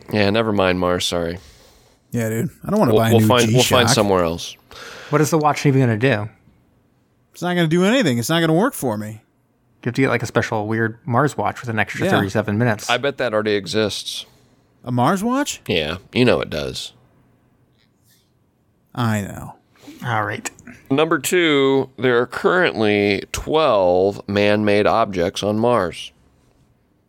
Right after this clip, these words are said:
Speaker 3: The
Speaker 2: Thirteen
Speaker 3: rover.
Speaker 2: if you count that voice studio.
Speaker 3: That's true. I mean, I haven't
Speaker 1: Well,
Speaker 3: set
Speaker 1: do you
Speaker 3: it up
Speaker 1: have
Speaker 3: yet,
Speaker 1: anything
Speaker 3: but
Speaker 1: down there? Is it just like, uh,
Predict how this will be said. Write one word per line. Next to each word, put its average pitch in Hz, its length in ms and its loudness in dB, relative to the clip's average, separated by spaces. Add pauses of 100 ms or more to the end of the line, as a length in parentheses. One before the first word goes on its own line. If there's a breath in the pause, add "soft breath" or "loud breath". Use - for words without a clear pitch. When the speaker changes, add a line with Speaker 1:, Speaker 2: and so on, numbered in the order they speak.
(1700)
Speaker 3:
The 135 140 0
Speaker 2:
Thirteen 110 320 4
Speaker 3:
rover. 151 140 0
Speaker 2:
if 131 80 -6
you 127 80 -6
count 120 260 -2
that 117 160 0
voice 117 300 -2
studio. 113 580 -6 (540)
Speaker 3:
That's 117 220 -2
true. 123 460 0
I 120 140 2
mean, 117 140 4
I 110 60 2
haven't 117 100 2
Speaker 1:
Well, 117 120 4
Speaker 3:
set 110 140 0
Speaker 1:
do 120 40 2
you 113 40 2
Speaker 3:
it 110 40 2
up 113 60 2
Speaker 1:
have 120 100 2
Speaker 3:
yet, 120 80 2
Speaker 1:
anything 113 260 0
Speaker 3:
but - 60 0
Speaker 1:
down 110 200 0
there? 117 280 0
Is 98 100 -2
it 90 220 -4
just - 300 -6
like, 90 260 -4
uh, 82 280 -2